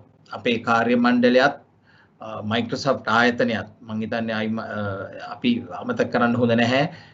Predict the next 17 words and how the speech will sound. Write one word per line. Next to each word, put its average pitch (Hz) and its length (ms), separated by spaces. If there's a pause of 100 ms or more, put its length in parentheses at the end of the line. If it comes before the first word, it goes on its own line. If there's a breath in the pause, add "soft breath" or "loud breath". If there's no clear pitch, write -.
(220 loud breath)
මේ 113 180
වගේ 117 240
දෙයක් 120 200 (160)
පටන් 120 340
ගන්නකොට 123 400 (400)
ගොඩාක් 165 460
අය 127 160 (120)
මං 113 200
හිතන්නේ 120 340
මට 113 180
නම් 113 240
ගම් 123 200
කියන්න 120 320 (280)
මතක් 107 280
නැති 120 280
වෙයි. 123 200 (500 loud breath)
හැබැයි 139 320